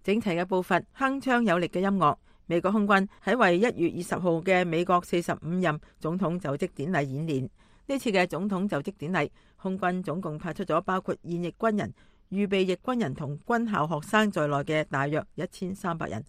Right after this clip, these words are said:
參加前期準備工作，以及儀式當日嘅演奏同遊行，亦都為隨時可能發生嘅突發狀況作準備。華盛頓空軍戰區指揮官戴里爾波爾克少將話，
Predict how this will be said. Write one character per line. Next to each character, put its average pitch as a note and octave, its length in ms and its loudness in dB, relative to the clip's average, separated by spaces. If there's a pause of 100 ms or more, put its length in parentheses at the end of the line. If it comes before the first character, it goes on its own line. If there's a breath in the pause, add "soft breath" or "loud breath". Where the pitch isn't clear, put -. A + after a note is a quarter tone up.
(280 soft breath)
參 E3+ 220 -2
加 E3 220 2
前 G2+ 260 -8
期 A#2 200 -6
準 D3+ 260 -4
備 C#3+ 120 -2
工 F3+ 200 -4
作， D#3+ 180 2 (240 soft breath)
以 A3+ 80 -4
及 C4+ 60 4
儀 D3 260 -2
式 C#4 100 -2 (120)
當 B3+ 200 2
日 A3 60 0 (140)
嘅 E3+ 120 0 (200 soft breath)
演 F#3 240 -2
奏 D3+ 180 2
同 C3 160 -8
遊 A#2+ 140 -4
行， B2+ 180 -2 (300 soft breath)
亦 C#3+ 100 -8
都 F#3 140 -2
為 C#3+ 180 2
隨 - 180 -6
時 C3 120 -6
可 D#3+ 100 2
能 G3 100 2
發 C#3+ 160 -6
生 F#3+ 220 -4
嘅 D#3+ 160 2
突 D#3 160 -4
發 - 240 -8
狀 C#3+ 240 -4
況 D#3 220 -4
作 C#3+ 240 -4
準 D3+ 240 -8
備。 C3 280 -6 (440 soft breath)
華 - 120 -2
盛 G3 160 -2
頓 F#3+ 160 -2
空 C4 160 -4
軍 C4 160 0
戰 G3+ 160 -4
區 A#3 140 0
指 G3+ 140 -6
揮 A3+ 160 -2
官 A#3 200 0 (220 soft breath)
戴 A3 200 4
里 G3 340 2
爾 G3 80 0 (200 loud breath)
波 A#3 200 0
爾 F3 100 -2
克 G3+ 160 0
少 E3 220 -8
將 E3 160 -2
話， C#3 200 2